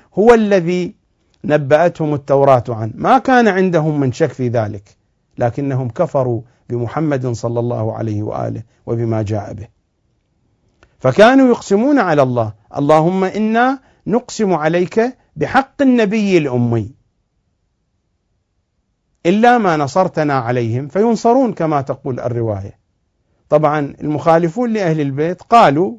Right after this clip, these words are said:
كالعادة، لأن هذه الرواية مشتملة على معنى التوسل، فقالوا بأنها ضعيفة السند وهي رواية شاذة، وهذا ما هو بشيء غريب، ولا أريد الوقوف طويلا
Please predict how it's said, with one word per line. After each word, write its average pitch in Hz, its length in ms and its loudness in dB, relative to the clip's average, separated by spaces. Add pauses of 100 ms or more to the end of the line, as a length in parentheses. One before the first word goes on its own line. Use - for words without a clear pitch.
كالعادة، 143 800 0 (460)
لأن 143 220 -2
هذه 143 360 2
الرواية 147 640 0 (300)
مشتملة 156 520 0
على 135 300 -2
معنى 131 260 -4
التوسل، 151 720 -8 (260)
فقالوا 156 520 2
بأنها 135 640 -4 (260)
ضعيفة 139 480 -2
السند 135 500 -6 (280)
وهي 135 280 2
رواية 135 440 2 (160)
شاذة، 127 560 -4 (240)
وهذا 139 460 0
ما 127 140 0
هو 120 220 -2
بشيء 104 440 -8
غريب، 101 300 -8 (300)
ولا 147 300 2
أريد 131 200 0
الوقوف 117 460 -6
طويلا 120 640 -2